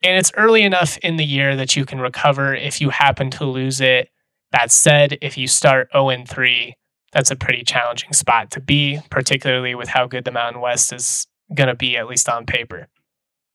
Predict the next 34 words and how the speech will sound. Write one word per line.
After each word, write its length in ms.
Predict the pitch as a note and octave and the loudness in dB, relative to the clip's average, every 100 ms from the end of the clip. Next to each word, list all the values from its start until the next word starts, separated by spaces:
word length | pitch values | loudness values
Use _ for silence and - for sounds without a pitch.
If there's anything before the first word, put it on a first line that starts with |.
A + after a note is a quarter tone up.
| _ _ _ | _ _ _
So 120 | - | 2
that's 200 | D#3 G3 | 4 4
my 160 | F#3+ G3+ | 2 0
two 160 | - G3 | 0 0
cents. 500 | - G3 F#3+ - - | 2 2 2 0 0
One 220 | D#3+ F3 | 2 2
last 220 | F3 E3 | 2 0
time, 260 | - E3+ D#3+ | 2 2 2
shout 240 | - D3+ | 2 2
out 140 | D3+ C#3+ | 2 0
to 160 | - | -4
Aaron 280 | D3+ D3+ C#3+ | -2 0 0
Harris 460 | C#3 D3+ D3+ D3 - | -2 -4 -2 -2 -2
for 200 | - C3+ | -4 -6
posting 460 | - D3+ - C#3+ | 0 0 0 -4
this 160 | C#3 C3 | -2 -2
question 480 | - D3 C#3+ D3+ C3 | 2 0 2 -4 -4
on 260 | C3+ C#3 | -4 -4
Twitter. 420 | C3+ - C#3 C3+ C3 | -2 0 2 2 2
I 120 | B2+ | -2
enjoyed 540 | B2+ C3 C#3 C3 B2+ | -4 -2 2 2 0
thinking 400 | - D3 C#3+ C#3+ | -4 -4 -2 -2
up 140 | C3+ C3+ | -2 -2
through 240 | C#3+ C3+ | -4 -2
the 80 | B2+ | 0
scenarios. 840 | - C3 C3 C3 C3 C3 B2+ - - _ _ _ | -2 0 0 2 0 0 0 -2 -4 _ _ _
Fun 220 | D3+ C#3 | 2 4
little 200 | C3 B2+ | 2 2
exercise 720 | C3 C3 C3 - C3 B2+ B2 | -2 -4 -4 0 2 2 0
for 220 | - B2+ | -2 -2
a 200 | A#2+ A#2+ | 0 -2
weekday 560 | A#2 C3 C#3 - B2+ A#2+ | -4 -10 -10 -2 -2 0
pod 380 | - B2+ B2 B2+ | 0 2 2 0
here. 440 | - B2+ B2 | -6 -6 -6